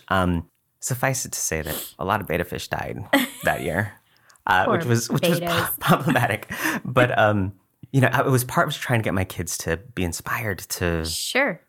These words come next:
Speaker 1: to believe, like, "Oh, I'm doing something for myself. I'm learning to read, and every time I level up, I get to earn something for my fish tank."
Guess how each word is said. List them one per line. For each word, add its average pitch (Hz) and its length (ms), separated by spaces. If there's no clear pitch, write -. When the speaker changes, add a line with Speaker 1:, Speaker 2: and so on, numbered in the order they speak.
Speaker 1:
to 104 80
believe, 101 440
like, 82 280
"Oh, 123 80
I'm 107 180
doing 131 220
something 95 300
for - 120
myself. - 360
I'm 92 80
learning 87 280
to 82 220
read, 87 260
and - 60
every 87 120
time 90 140
I 85 40
level 80 240
up, - 180
I 82 60
get 82 160
to - 140
earn 82 320
something 87 280
for - 140
my 87 80
fish - 480
tank." 107 340